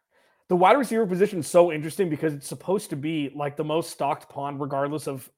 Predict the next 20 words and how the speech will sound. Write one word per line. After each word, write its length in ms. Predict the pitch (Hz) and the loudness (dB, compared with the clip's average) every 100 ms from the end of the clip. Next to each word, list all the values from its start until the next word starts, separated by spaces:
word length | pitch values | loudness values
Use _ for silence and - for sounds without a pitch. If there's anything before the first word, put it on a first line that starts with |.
| _ | _
who's 220 | - 170 | -6 -4
wearing 260 | 135 151 147 | -2 -2 -2
the 80 | 123 | -4
number, 240 | 131 147 165 | -6 -6 -6
because, 300 | 170 185 165 | 0 0 4
like, 280 | 175 165 - - _ | 4 4 2 -18 _
the 100 | 175 | 6
offense 380 | 180 196 208 170 | 8 8 6 2
is 100 | 175 | 0
supposed 400 | 165 - 185 175 | -4 0 2 2
to 60 | - | -2
be 120 | 151 | -2
this 200 | 156 131 | -2 -2
juggernaut 540 | - 160 151 139 135 127 _ _ _ - | 2 2 4 0 -2 -4 _ _ _ -6
with 140 | 151 | -4
Kyler 320 | - 165 160 | 4 6 6
Murray, 260 | 151 151 151 | 2 0 0
and 80 | 147 | -4
it's 140 | 135 | -4
like, 260 | 147 139 | -2 -2